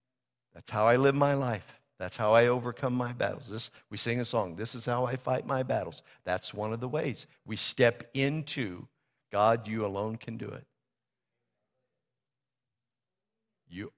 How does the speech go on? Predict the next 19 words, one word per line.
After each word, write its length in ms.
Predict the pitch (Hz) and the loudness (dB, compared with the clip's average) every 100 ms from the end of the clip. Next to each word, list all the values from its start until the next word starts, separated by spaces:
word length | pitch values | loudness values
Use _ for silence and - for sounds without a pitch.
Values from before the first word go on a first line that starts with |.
| _ | _
you, 540 | 95 98 117 123 131 - - | -12 -4 -2 0 -2 -6 -12
it's 260 | 98 - 107 | -12 -10 -4
you, 240 | 117 131 | -2 -2
God. 240 | - - - _ _ _ _ _ _ _ | -4 -14 -20 _ _ _ _ _ _ _
It's 240 | 98 - | -16 -10
you. 120 | 110 113 | -8 -8
It's 1600 | - _ _ _ _ _ _ _ _ _ _ _ _ _ _ - | -12 _ _ _ _ _ _ _ _ _ _ _ _ _ _ -6
not, 240 | 107 113 - - _ _ _ - | -2 -2 -6 -18 _ _ _ -20
it's 160 | - | -10
not 340 | 110 113 - 117 | 0 0 0 -2
me." 540 | 113 135 101 90 - _ _ _ _ _ _ _ _ _ _ _ _ | 0 0 -2 -8 -18 _ _ _ _ _ _ _ _ _ _ _ _
But 160 | - - | -12 -4
see, 140 | 127 | -2
you 260 | 120 113 117 | -2 0 0
have 160 | 123 | 0
to 100 | 135 | 0
understand, 600 | 131 131 - 147 117 92 | 0 -2 0 2 0 -2
God 460 | 101 113 127 131 110 | 2 6 6 6 0
works 600 | 120 123 - - - | 0 0 0 -6 -6